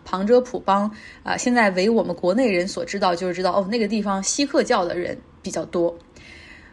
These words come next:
但在印巴分治的过程中，锡克教他们态度是怎么样的？其实他们是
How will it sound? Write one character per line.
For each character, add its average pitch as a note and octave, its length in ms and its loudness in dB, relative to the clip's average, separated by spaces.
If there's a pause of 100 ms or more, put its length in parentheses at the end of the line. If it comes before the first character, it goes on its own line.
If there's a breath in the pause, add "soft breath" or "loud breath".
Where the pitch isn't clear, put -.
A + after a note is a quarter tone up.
(380 loud breath)
但 F4+ 100 0
在 F4 120 2
印 F4 200 0
巴 F4 160 -2
分 F#4 240 -4
治 F4 160 2
的 A#3 120 4
过 C#4 180 2
程 A3 180 0
中， C4 200 4
锡 E4 240 -2
克 E4 260 0
教 F#3+ 420 -2
他 - 200 -8
们 F#3+ 340 0
态 A3 260 0
度 F3 140 -4
是 E3+ 140 -8
怎 - 140 -8
么 - 100 -16
样 F3+ 200 -6
的？ A#2 120 -16
其 - 80 -10
实 G3+ 160 0
他 B3+ 160 -4
们 A#3+ 160 2
是 G3+ 180 -6